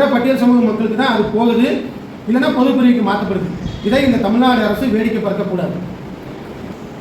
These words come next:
இதையெல்லாம் கிருஷ்ணசாமி அவர்கள் மறைத்துவிட்டு அருந்ததியர்கள் வந்து ஒன்று ரெண்டு மாவட்டங்கள்ல தான் இருக்கிறாங்க அப்படின்னு உண்மைக்கு புறம்பா பேசுறதை வன்மையா நாங்கள் கண்டிக்கிறோம். இப்ப தேவேந்திர சமூகம் வந்து ஒன்று ரெண்டு மாவட்டங்கள்ல தான் இருக்கிறாங்கன்னு சொன்னால்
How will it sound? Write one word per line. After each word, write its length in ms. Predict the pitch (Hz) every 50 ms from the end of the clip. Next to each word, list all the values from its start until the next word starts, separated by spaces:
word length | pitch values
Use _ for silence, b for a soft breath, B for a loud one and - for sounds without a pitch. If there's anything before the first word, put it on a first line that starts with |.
| - -
இதையெல்லாம் 520 | 180 214 247 247 240 240 226 247 285 294 -
கிருஷ்ணசாமி 500 | - 214 - 262 269 - 254 247 240 233
அவர்கள் 340 | 226 214 208 220 208 190 180
மறைத்துவிட்டு 540 | 190 214 247 233 214 190 175 - 175 208 226 226 226 - - - - - - - - - - - - -
அருந்ததியர்கள் 500 | - 208 240 262 262 262 247 247 240 220
வந்து 140 | 220 220 262 254 214
ஒன்று 240 | 214 226 247 254 254
ரெண்டு 160 | 240 226 226
மாவட்டங்கள்ல 520 | 208 208 226 233 233 233 214 214 208 202
தான் 160 | 202 214 202
இருக்கிறாங்க 380 | 185 190 190 190 185 180 185 185 175
அப்படின்னு 440 | 165 160 139 143 170 170 170 185 214 233 240 - - - - -
உண்மைக்கு 380 | 185 220 247 254 247 - 247
புறம்பா 320 | 208 - 196 208 214 214 208
பேசுறதை 480 | 208 202 196 190 196 190 190 196 220 247 - - - - - - -
வன்மையா 320 | 185 185 214 220 214 220 220
நாங்கள் 300 | 208 190 185 202 196 190
கண்டிக்கிறோம். 400 | 170 170 175 170 - - - - - - - - - - - -
இப்ப 180 | - - 175 165
தேவேந்திர 440 | 202 226 254 262 269 262 254 254 247 233
சமூகம் 340 | 226 226 233 233 233 226 220
வந்து 140 | 214 - 254 240 214
ஒன்று 200 | 214 240 254 254
ரெண்டு 140 | 240 233 233
மாவட்டங்கள்ல 500 | 226 226 240 240 240 233 233 226 226 226
தான் 140 | 233 220 208
இருக்கிறாங்கன்னு 500 | 208 208 - 220 220 214 220 226 - 196
சொன்னால் 280 | 190 202 208 226 247